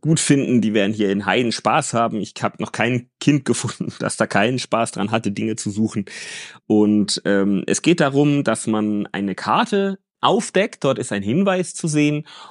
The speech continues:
und den muss man dann suchen. Man hat dann eine Sanduhr lang Zeit, diese Hinweise zu finden. Die ist unterschiedlich oft auf diesem, äh, äh, Spielplan versteckt. Und je öfter min-, man ihn nach Ablauf der Zeit gefunden hat,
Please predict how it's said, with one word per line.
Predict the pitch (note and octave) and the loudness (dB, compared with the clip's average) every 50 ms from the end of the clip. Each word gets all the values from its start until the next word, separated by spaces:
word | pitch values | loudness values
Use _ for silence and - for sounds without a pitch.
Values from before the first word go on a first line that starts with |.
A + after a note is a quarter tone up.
| - - | -20 -4
und | _ A#2 B2 B2+ B2 - - - | _ 2 4 4 2 0 0 0
den | G#2+ G2+ G#2 | 0 2 2
muss | G#2+ A2 - | 0 -2 -2
man | - G2+ F#2+ | -2 -2 0
dann | F#2+ F#2 F#2 | 0 -2 -2
suchen. | - B2 D#3+ G#3 - - F3 C3 | 0 0 0 0 0 0 0 0
Man | A2+ G2+ | 0 0
hat | G#2 F#2+ - | 0 0 0
dann | G2 F#2 | 0 0
eine | - G#2+ G#2+ A#2+ B2 A2 | 0 0 2 2 2 2
Sanduhr | - A2 G#2+ A#2 - - A2 G#2+ | 2 2 2 0 2 2 2 4
lang | G#2 F#2+ F#2+ F#2 | 4 2 2 0
Zeit, | - - A2 B2+ F3+ F#3+ - - - - - - _ _ _ _ - | 0 0 2 2 2 0 -2 -8 -16 -20 -20 -20 _ _ _ _ -2
diese | C3+ C#3 B2+ B2 A#2 | -2 2 4 4 4
Hinweise | A2+ A#2 B2+ C3 A#2+ A2 G#2 G#2 G#2 G2+ F#2+ | 4 4 2 2 4 2 2 2 2 0 -2
zu | - - - F#2+ | -2 -4 -6 -6
finden. | - - C#3+ F3+ C4 - - G#3 F3+ | 2 4 4 4 4 2 0 0 0
Die | C3+ A2+ G2 | 0 0 -2
ist | - - - - - | -2 -4 -6 -8 0
unterschiedlich | - E3+ A3+ - A#4 - - - G2+ - F3 - - | 2 2 2 2 0 0 0 -2 -2 -2 -4 -6 -4
oft | - F#2+ - - - - | -4 -4 -4 -4 -6 -4
auf | - F#2+ - | -4 -4 -4
diesem, | - G#2 G2+ G2 F#2 F#2 F2+ F2 E2 - _ | -4 -4 -4 -2 -2 -2 -2 -2 -4 -6 _
äh, | - D#2 D2 | -8 -6 -6
äh, | - - - C#2+ A1+ - C2 - - - - | -6 -6 -6 -4 -4 -6 -6 -8 -10 -12 -12
Spielplan | - - - G#2+ G2+ - - E2 F2 | -12 -4 -2 -2 -2 0 -2 -4 -4
versteckt. | - - - - - - - - - - - - - - - _ _ _ _ | -6 -6 -2 -2 -2 -2 -2 -6 -14 -20 -20 -20 -20 -20 -20 _ _ _ _
Und | - D3+ D#3+ E3 D#3+ - - - - | 2 4 4 4 2 0 -8 -18 -2
je | - A#2 - | 0 2 4
öfter | - D#3+ F#3+ - - A3+ A3 | 4 4 2 2 0 0 2
min-, | F#3 D#3+ E3 D#3+ D#3+ - - - | 2 2 2 0 0 -4 -4 -2
man | B2+ C3+ C3+ | 0 0 2
ihn | - C#3 C3+ | 2 0 0
nach | B2+ A#2 A2 | 0 -2 -2
Ablauf | - - A#2 - G#2 G2+ G2+ - | -2 -4 -4 -2 -4 -4 -4 -4
der | - G2 | -8 -10
Zeit | - - F#2 F2 - | -8 -8 -8 -8 -8
gefunden | - G2+ - - A3 C#4 D#4 - A#3+ A3+ G#3+ | -12 -14 -4 0 0 0 0 0 0 2 2
hat, | G#3+ G#3+ G#3+ - | 2 0 -2 -6